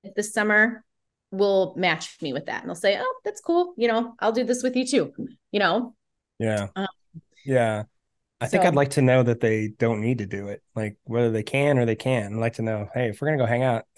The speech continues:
Speaker 2: I'd like to know that you, you know, tonight you're not gonna do it because, and still have a good time and enjoy yourself." Your life doesn't revolve on, "I'm going to this bar or this bar." It's gonna revolve, "I'd like to go rock climbing," or, "I'd like to be
Speaker 1: Yeah.
Speaker 2: active in these areas." Like,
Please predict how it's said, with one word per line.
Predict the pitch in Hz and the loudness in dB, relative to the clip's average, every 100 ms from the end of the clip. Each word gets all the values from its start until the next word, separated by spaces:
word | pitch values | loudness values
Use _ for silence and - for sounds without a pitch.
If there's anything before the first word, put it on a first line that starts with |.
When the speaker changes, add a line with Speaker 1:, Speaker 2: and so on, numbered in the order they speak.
| 127 - - | -14 -12 -8
Speaker 2:
I'd | 127 | -2
like | 135 | -2
to | 127 | 0
know | 117 107 | -2 -2
that | 98 | -4
you, | 113 104 - _ - | -6 -6 -8 _ -6
you | |
know, | 107 | -6
tonight | 104 127 139 117 135 165 - | -4 -2 -2 -2 -4 -8 -2
you're | 120 | 2
not | 113 107 | 2 2
gonna | 107 | -2
do | 104 107 | -2 0
it | 135 | 0
because, | 113 120 110 110 | 0 0 0 2
and | 120 | 0
still | - 139 | 2 4
have | 127 113 | 4 4
a | |
good | 120 113 | 0 0
time | 147 143 98 104 | 0 0 -2 -4
and | 117 | 0
enjoy | 117 117 156 | 0 4 4
yourself." | 139 - 110 104 - - - - | 4 2 -2 -4 -8 -20 -20 -6
Your | 123 135 127 | 2 4 4
life | 127 139 143 | 4 4 2
doesn't | 135 127 | 0 0
revolve | 123 120 127 123 | 0 2 2 4
on, | 123 123 113 - - - | 4 2 0 -6 -10 0
"I'm | 120 | 2
going | 127 | 4
to | 123 | 4
this | 131 131 | 2 0
bar | 104 101 101 | 0 0 0
or | |
this | 117 117 | -2 -2
bar." | 110 104 104 | -4 -2 -2
It's | 107 107 104 | -2 -4 -4
gonna | 127 110 | -4 -2
revolve, | 113 113 - | -2 -2 -4
"I'd | 185 | -2
like | 208 185 | -2 0
to | |
go | 156 | 0
rock | 151 175 180 | 2 0 -2
climbing," | 123 107 101 101 | -4 -4 -4 -8
or, | 107 117 | -6 -4
"I'd | 147 | -2
like | 160 | -4
to | 131 | -4
be | 127 | -2
Speaker 1:
Yeah. | 131 | 0
Speaker 2:
active | 143 156 117 110 | 0 -2 -2 0
in | 117 | 0
these | 131 - | 0 0
areas." | 117 107 98 - - | -2 -4 -6 -8 -8
Like, | 113 104 | -8 -8